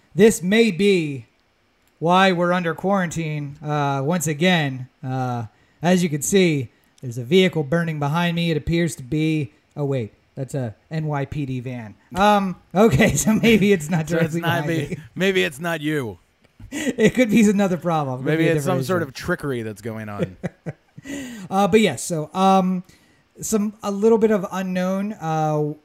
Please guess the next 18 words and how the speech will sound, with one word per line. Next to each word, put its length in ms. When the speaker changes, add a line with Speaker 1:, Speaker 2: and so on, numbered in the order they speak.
Speaker 1:
we 180
actually, 480
uh, 220
were, 340
uh, 200
at 200
the, 280
uh, 520
hashtag 340
O 80
T 220
A 100
L 140
A 80
studios 420
over 140
the 60
weekend, 440